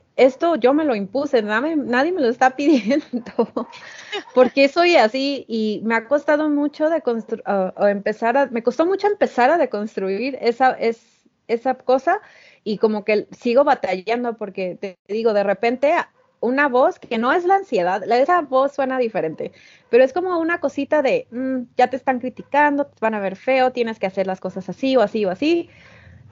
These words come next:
eh, para quedar bien", y, y yo misma de repente me tengo que detener y decir, no, o sea, es que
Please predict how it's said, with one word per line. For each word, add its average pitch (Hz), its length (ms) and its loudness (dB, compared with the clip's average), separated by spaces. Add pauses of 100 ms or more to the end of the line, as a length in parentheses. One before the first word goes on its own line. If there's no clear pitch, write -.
eh, 196 240 4
para 190 260 4
quedar 208 300 2
bien", 277 440 4 (300)
y, 240 260 -8
y 233 160 -4
yo 240 140 4
misma 269 360 -2
de 262 100 2
repente 226 400 -4
me 247 100 -6
tengo 233 220 -6
que 226 100 -2
detener 202 540 -4
y 202 80 -4
decir, 196 340 -6
no, 220 640 -2
o 208 140 -8
sea, 208 260 -4
es 214 140 -4
que 254 240 2